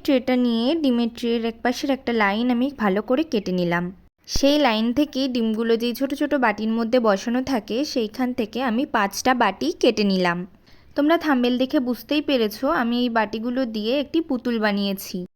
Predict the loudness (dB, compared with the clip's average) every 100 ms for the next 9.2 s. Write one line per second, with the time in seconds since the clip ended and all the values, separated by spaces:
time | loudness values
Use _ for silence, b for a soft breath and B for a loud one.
0 | 0 4 6 4 4 0 0 2 2 2
1 | 4 6 6 6 6 6 4 4 0 0
2 | -4 0 2 4 4 4 0 -2 -4 0
3 | 2 2 0 -2 -2 0 2 2 2 0
4 | 0 2 0 0 -4 -12 _ _ -20 _
5 | -6 0 2 4 2 4 2 0 -2 2
6 | 4 6 4 2 2 2 2 2 0 0
7 | 0 -2 0 2 2 2 0 -4 -4 0
8 | 0 0 0 0 0 0 0 0 -2 -4
9 | -2